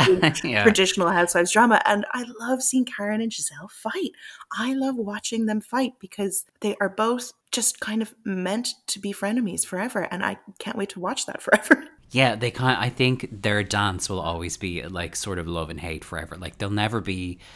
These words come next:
Speaker 2: full-throated enemies, but they'll never be, like, ultimate besties either. Like, they'll always sort of snipe, and that is, it is, and I think they know that in her, terms of how they play the show, like,
Speaker 1: Mm-hmm.
Speaker 2: it's endlessly entertaining 'cause you know on some level they'll be like,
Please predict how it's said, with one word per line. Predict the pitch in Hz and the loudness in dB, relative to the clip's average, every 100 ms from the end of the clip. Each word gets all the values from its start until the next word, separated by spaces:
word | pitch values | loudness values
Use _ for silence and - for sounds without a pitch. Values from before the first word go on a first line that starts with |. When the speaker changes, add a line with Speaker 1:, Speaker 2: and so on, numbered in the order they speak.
| - - - - | -20 -20 -20 -2
Speaker 2:
full-throated | 110 104 95 - 98 92 87 | 0 2 0 -2 0 0 -2
enemies, | - 98 90 82 | -4 -4 -4 -6
but | 98 90 | -6 -4
they'll | 95 | -4
never | 92 92 92 | -2 -2 -4
be, | 82 85 82 85 | -6 -6 -6 -6
like, | 78 - | -8 -8
ultimate | 90 85 87 80 | -10 -8 -8 -6
besties | 85 85 - 98 | -6 -6 -6 -4
either. | 90 90 98 | -4 -4 -4
Like, | 90 82 | -6 -6
they'll | 92 | -8
always | 90 95 95 | -8 -6 -4
sort | - 87 | -6 -6
of | 87 | -6
snipe, | - 87 90 101 | -6 -4 -6 -8
and | 92 95 | -8 -8
that | 92 | -6
is, | 90 78 - - - - _ | -6 -8 -10 -20 -20 -20 _
it | 101 | -6
is, | 110 107 | -4 -4
and | 107 - 120 | -6 -2 0
I | 135 | 2
think | 185 | 2
they | 175 117 | 2 4
know | 107 107 113 | 4 2 4
that | 92 - _ _ - | 4 2 _ _ -4
in | 101 | -2
her, | 95 98 - | -2 -4 -6
terms | - 98 90 | -4 -4 -2
of | |
how | 85 | -4
they | 80 | -6
play | 80 85 | -6 -6
the | 78 | -4
show, | - 85 | -4 -4
like, | 76 - | -6 -8
Speaker 1:
Mm-hmm. | 180 170 - - | -14 -14 -18 -10
Speaker 2:
it's | - - | -10 -6
endlessly | 98 104 90 92 | -4 -2 -2 -2
entertaining | 85 - 87 78 | -4 -4 -4 -6
'cause | - | -6
you | 92 | -4
know | 92 95 | -2 0
on | 95 | -2
some | 90 90 | -4 -4
level | 78 73 | -4 -6
they'll | 71 82 | -10 -12
be | 78 | -10
like, | 73 | -10